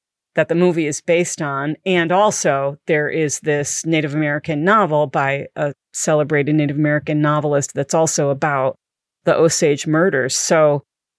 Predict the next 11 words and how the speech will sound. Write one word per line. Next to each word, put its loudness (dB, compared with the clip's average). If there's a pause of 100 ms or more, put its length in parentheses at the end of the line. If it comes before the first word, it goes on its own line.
(160)
uh, 0
many 2
people -4
were -4
killed. 0 (240)
A -4
lot 0
of -10
wealth 0
was -2
stolen. 0